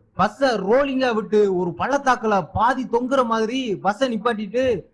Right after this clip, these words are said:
"எப்படி நம்ம டிரைவிங்னு?" கேட்க மொத்த பேரும் "போடா வெண்ணெய்ன்னு" சொல்லிட்டு எல்லாரும் பஸ்ஸை விட்டு வெளியில சீக்கிரம் இறங்கிறாங்க. புஷ்பாவையும் கையை கட்டி கீழே இறக்கிறாங்க. மைக் மட்டும் பஸ்ஸுக்குள்ள இருக்காரு.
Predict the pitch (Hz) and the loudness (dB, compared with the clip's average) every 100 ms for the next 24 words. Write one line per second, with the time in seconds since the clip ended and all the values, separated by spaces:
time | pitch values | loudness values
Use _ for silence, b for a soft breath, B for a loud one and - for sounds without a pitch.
0 | _ _ - 220 269 277 240 208 185 233 | _ _ 0 0 0 -2 0 0 0 -2
1 | 233 220 202 196 196 226 240 175 - _ | -2 -4 0 -2 0 0 0 -2 -8 _
2 | 135 160 - - 262 247 254 262 208 160 | -4 -4 -2 0 2 2 2 0 -4 -6
3 | 170 180 220 233 180 220 262 247 220 202 | 0 2 4 2 -2 -2 -2 -2 -2 -2
4 | 202 233 247 - _ - 175 254 269 214 | -2 -2 -2 -4 _ -2 2 4 2 0
5 | 208 262 247 220 214 254 233 262 277 262 | 0 0 0 2 2 2 -2 -2 -4 -2
6 | 214 208 220 202 190 180 147 117 120 196 | -2 -2 0 0 2 2 2 -2 -8 -4
7 | - 254 240 247 247 208 247 233 214 226 | 2 2 2 -2 -2 -2 -2 -2 -4 -8
8 | 190 226 202 208 202 185 165 151 113 - | -8 -2 -2 -2 -2 0 2 0 -2 -10
9 | _ - 156 277 269 247 247 254 214 185 | _ -4 0 0 0 0 2 2 2 -2
10 | 247 233 214 175 185 160 131 | -2 -2 0 2 2 2 -2